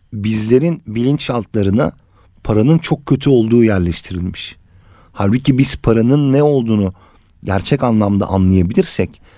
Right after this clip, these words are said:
hiçbir fazla para, eğer sen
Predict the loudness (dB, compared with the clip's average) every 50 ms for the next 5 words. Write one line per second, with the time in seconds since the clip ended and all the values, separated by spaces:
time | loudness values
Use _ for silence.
0 | _ _ _ _ _ -14 -10 -8 -8 -8 -8 -6 -2 0 0 0 -2 -6 -18 -20
1 | -20 -20 -20 -20 -20 -12 -4 0 0 0 0 0 -2 -4 -4 -2 -2 -2 -2 -2
2 | -2 -4 -6 -6 -6 -4 -4 -4 -6 -8 -12 -20 _ _ -18 -10 -4 -4 -4 -4